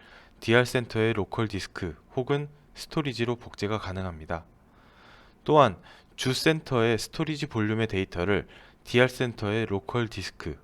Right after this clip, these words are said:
혹은 스토리지로 복제가 가능합니다. 디알 구성의 경우 데이터 복제에 포커싱이 맞춰져 있기 때문에 이 대 일의 에이치에이 구성과 혼동하시면 안 됩니다.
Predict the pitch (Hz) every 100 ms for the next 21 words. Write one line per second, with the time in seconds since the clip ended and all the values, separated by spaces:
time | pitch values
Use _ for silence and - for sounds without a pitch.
0 | - 135 139 156 156 - - - 147 135
1 | 117 110 131 147 - _ - - 110 110
2 | 101 90 92 80 78 80 - - _ -
3 | - - _ - _ _ _ - - 131
4 | 151 151 139 135 135 104 98 104 85 -
5 | - - - - 117 123 147 - 104 -
6 | 127 120 - - 151 - 139 131 85 -
7 | 104 110 92 - - 110 92 101 80 -
8 | - - - _ 104 120 147 127 123 98
9 | 98 107 - 117 113 95 98 90 107 123
10 | - _ - 147 147 127 - 120 104 80
11 | 95 87 80